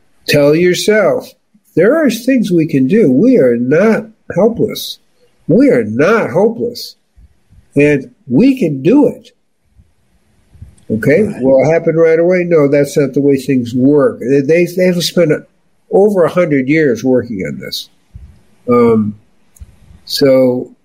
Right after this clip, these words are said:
Speaker 1: basically from the eighteen seventies, really, where they've been, uh, more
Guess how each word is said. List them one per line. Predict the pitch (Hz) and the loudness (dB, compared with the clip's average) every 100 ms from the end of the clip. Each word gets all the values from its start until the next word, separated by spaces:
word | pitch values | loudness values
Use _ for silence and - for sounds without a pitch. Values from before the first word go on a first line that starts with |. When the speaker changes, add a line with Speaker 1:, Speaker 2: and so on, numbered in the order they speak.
| _ _ - | _ _ -2
Speaker 1:
basically | 147 190 196 151 139 127 | 0 0 -2 -4 -2 -2
from | 135 127 | 0 0
the | - | 2
eighteen | 156 160 156 127 | 0 0 -2 -2
seventies, | - - 139 139 117 107 - - | 0 0 0 0 -2 -4 -8 -6
really, | 104 117 104 85 - _ | 0 2 2 -2 -8 _
where | 120 113 | 0 2
they've | 110 110 | 2 0
been, | 113 110 104 104 _ _ _ _ | 0 0 0 -4 _ _ _ _
uh, | 110 | -2
more | 113 113 110 | 2 4 2